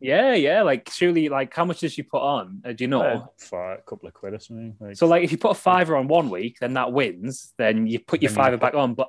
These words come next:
Speaker 1: add another five at
Speaker 2: add
Speaker 1: it.
Speaker 2: all of your winnings. And put
Speaker 1: And, and
Speaker 2: all
Speaker 1: then
Speaker 2: of
Speaker 1: all of your winnings. <laughs> Eventually.
Speaker 2: <laughs> Yeah.
Speaker 1: That's what, you know, start developing a problem gradually.
Speaker 2: <laughs> Yeah.
Speaker 1: Um, no, we're not saying that. <laughs>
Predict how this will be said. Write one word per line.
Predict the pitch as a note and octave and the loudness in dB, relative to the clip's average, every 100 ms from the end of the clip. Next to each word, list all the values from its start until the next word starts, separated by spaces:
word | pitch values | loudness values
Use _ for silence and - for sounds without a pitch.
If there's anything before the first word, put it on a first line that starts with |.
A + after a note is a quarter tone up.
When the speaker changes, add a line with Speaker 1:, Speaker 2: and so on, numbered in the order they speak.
| _ | _
Speaker 1:
add | C3+ C3 | 0 0
another | B2+ B2 A#2 | 2 0 0
five | - D3 G#3 | 0 0 0
at | C#3+ | -2
Speaker 2:
add | A2 A2 | 0 0
Speaker 1:
it. | A2+ | 2
Speaker 2:
all | G#2+ A2 | 0 -2
of | G#2+ | -4
your | G2+ | -6
winnings. | G2 F#2 A2+ - _ | -6 -8 -12 -16 _
And | G#2+ - | -14 0
put | D3 | 4
Speaker 1:
And, | G3+ | 6
and | F#3 | 8
Speaker 2:
all | |
Speaker 1:
then | F3+ F3 | 8 10
Speaker 2:
of | D#3 | 8
Speaker 1:
all | D#3 | 8
of | |
your | C#3+ | 4
winnings. | A#2 A#2 - D#3 - - | 2 0 -2 -6 -4 4
<laughs> | |
Eventually. | G3 G3+ E3+ D3 A#2 | 8 8 6 4 2
Speaker 2:
<laughs> | C3 | 0
Yeah. | |
Speaker 1:
That's | A2 G2+ | -2 -2
what, | - F3+ | 0 2
you | |
know, | C#3+ A#2+ - | 2 0 -4
start | - - C#4 A#3 | -2 6 6 6
developing | G#3+ F#3 C#3+ D#3+ | 4 2 2 -2
a | |
problem | - G3+ F#3 C3 A#2 | 0 0 0 -4 -2
gradually. | D#3 E3+ G#3+ G3+ | 0 0 2 2
Speaker 2:
<laughs> | F3 G3+ D3 G2 - - _ _ _ | 2 0 0 -2 -4 -16 _ _ _
Yeah. | G3 G3+ - | -4 -2 0
Speaker 1:
Um, | C3+ E3 | 2 8
no, | C#3 | 8
we're | B2 | 8
not | C#3 - | 2 0
saying | A#2 G2 | -6 -8
that. | G2 - - - - - - A#3 - G#3 - G3+ D#3+ F3+ E3 | -12 -12 -8 -2 0 0 4 4 6 6 6 6 6 4 4
<laughs> | G3 | 2